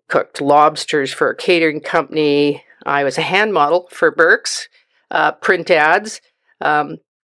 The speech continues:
and I did things like, well, I worked in a pub. I worked at the Rosenthorn pub for five years. So I would go out the back door of the telephone company,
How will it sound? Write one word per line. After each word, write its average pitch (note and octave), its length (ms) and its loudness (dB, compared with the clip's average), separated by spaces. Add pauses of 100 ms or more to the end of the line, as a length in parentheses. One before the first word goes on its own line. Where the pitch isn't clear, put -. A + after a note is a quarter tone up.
(460)
and D3+ 640 2
I D3 340 0
did D3+ 560 0
things D3 720 -2
like, C#3 800 -2
well, E3 120 4
I D#3 80 4
worked D#3+ 240 0
in E3+ 80 0
a - 40 0
pub. E3+ 520 0
I E3 80 -4
worked D3 240 -4
at D3+ 80 -2
the D3 60 -2
Rosenthorn D3 540 0
pub C#3 320 -2
for C#3+ 160 -2
five C#3 360 -2
years. - 300 -4
So D#3 120 0
I D3+ 120 2
would D3 120 -6
go D3+ 120 2
out F3+ 180 2
the F#3 60 -6
back D#3 340 -2
door C#3+ 200 2
of C3+ 80 -2
the B2 80 -6
telephone B2 420 -2
company, C3+ 460 -4